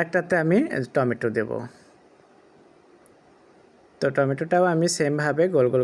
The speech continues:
করে কেটে নিচ্ছি পাতলা করে। তো এইভাবে আমি এটাকে দেখতেই পারছো তোমরা, সহজেই কিন্তু বানিয়ে ফেললাম।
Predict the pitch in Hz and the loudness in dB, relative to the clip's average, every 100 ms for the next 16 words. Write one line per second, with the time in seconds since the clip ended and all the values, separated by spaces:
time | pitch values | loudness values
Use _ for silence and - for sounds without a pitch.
0 | 120 127 127 127 123 123 - 180 175 131 | 2 0 0 0 0 -2 -2 -2 -2 -4
1 | 131 120 127 147 226 - - _ _ _ | -4 -2 0 0 0 -4 -20 _ _ _
2 | _ _ _ - _ - - _ _ - | _ _ _ -20 _ -20 -20 _ _ -20
3 | _ _ _ _ _ _ _ _ _ _ | _ _ _ _ _ _ _ _ _ _
4 | _ _ _ _ _ _ _ _ _ 156 | _ _ _ _ _ _ _ _ _ 0
5 | 151 151 151 160 151 165 151 151 185 208 | 4 4 4 2 4 2 2 0 -2 -4
6 | - - 143 135 135 143 139 143 139 151 | -14 -10 -4 -2 0 0 0 0 0 0
7 | 147 135 - 156 143 131 160 202 - 180 | 0 -2 -4 -4 -2 -2 -4 -8 -2 2
8 | 180 175 170 147 147 135 131 139 123 120 | 4 2 0 0 2 2 0 0 0 0